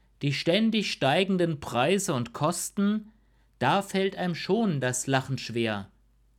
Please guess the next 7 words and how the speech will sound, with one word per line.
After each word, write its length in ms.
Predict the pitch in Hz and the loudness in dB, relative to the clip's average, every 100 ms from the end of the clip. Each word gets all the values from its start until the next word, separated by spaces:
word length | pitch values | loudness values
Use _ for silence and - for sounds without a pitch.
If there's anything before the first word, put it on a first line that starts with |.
| - | 0
Wo 220 | 135 185 | 4 4
kommt 500 | 190 165 175 190 - | 2 2 4 2 -2
noch 240 | 147 143 | -4 -4
Freude 640 | - - 131 151 143 135 135 | -8 -2 0 2 0 -2 -2
und 240 | 113 110 - | -4 -2 2
Hoffnung 400 | 214 - 196 127 | 2 2 -4 -4
her? 360 | 107 95 92 | -4 -6 -8